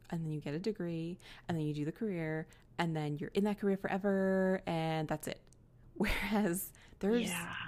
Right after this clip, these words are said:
Speaker 1: there's actually, you know, like, a million and one different ways to have a career, to make money,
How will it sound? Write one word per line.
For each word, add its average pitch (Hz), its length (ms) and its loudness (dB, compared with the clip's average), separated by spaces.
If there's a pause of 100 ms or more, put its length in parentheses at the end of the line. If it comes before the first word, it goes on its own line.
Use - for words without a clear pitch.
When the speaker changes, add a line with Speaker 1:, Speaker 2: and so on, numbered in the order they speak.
(400)
Speaker 1:
there's 208 180 2
actually, 262 680 -4
you 180 120 -6
know, 180 100 -6
like, 165 220 -6
a 196 100 -4
million 185 600 0
and 165 220 -2
one 147 300 -4 (380)
different 156 320 -2
ways 139 440 -2
to 143 460 0 (540)
have 165 260 -4
a 156 60 -2
career, 143 480 0 (280)
to 165 100 -4
make 151 240 0
money, 143 360 -2